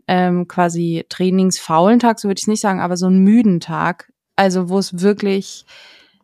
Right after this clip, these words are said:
wahnsinnig hart war, irgendwie hochzukommen. Natürlich macht man's trotzdem, aber das waren so zwei Tage. Aber nichtsdestotrotz würde ich meine,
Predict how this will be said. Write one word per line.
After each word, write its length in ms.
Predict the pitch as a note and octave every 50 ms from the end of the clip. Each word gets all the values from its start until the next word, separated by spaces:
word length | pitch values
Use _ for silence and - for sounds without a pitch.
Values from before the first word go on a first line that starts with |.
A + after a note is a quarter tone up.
| _
wahnsinnig 680 | - F3 E3 E3 F#3 F3+ F3+ F3+ F#3 F3 F3 F3+ - F3
hart 180 | F3 E3+ - E3
war, 220 | D#3+ D#3 - -
irgendwie 280 | G3 F#3+ F3+ E3+ F3 F3+
hochzukommen. 540 | F3+ F3 - - E3+ - - D#3 D#3 D#3+
Natürlich 260 | D#3+ E3 E3+ F#3 E3+ F3+
macht 200 | F3+ E3+ - -
man's 160 | E3+ E3 -
trotzdem, 320 | - F3+ - - E3+ D#3+
aber 300 | - - E3+ E3 E3 E3
das 180 | E3 F3 - -
waren 160 | F3 F3 E3+
so 80 | F3 E3+
zwei 180 | - - F3
Tage. 240 | E3+ F#3 F#3 E3+ E3+
Aber 140 | F3+ F#3 F3+
nichtsdestotrotz 680 | G3+ G3+ - - A3 - - G3 - A3 A3 - -
würde 140 | G#3 G3 G3
ich 100 | F#3+ -
meine, 480 | F#3+ F#3 F3+ F#3 F#3 F#3 F#3 F#3 F#3+